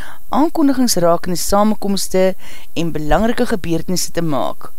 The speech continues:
die volk bewus te maak van sake rakende selfbeskikking, veral ook in die lig om dalk onderhoude met persone te voer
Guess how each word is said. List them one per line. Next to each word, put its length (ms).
die 140
volk 300
bewus 440
te 100
maak 440
van 240
sake 420
rakende 400
selfbeskikking, 1000
veral 480
ook 160
in 160
die 120
lig 340
om 140
dalk 260
onderhoude 440
met 140
persone 400
te 120
voer 460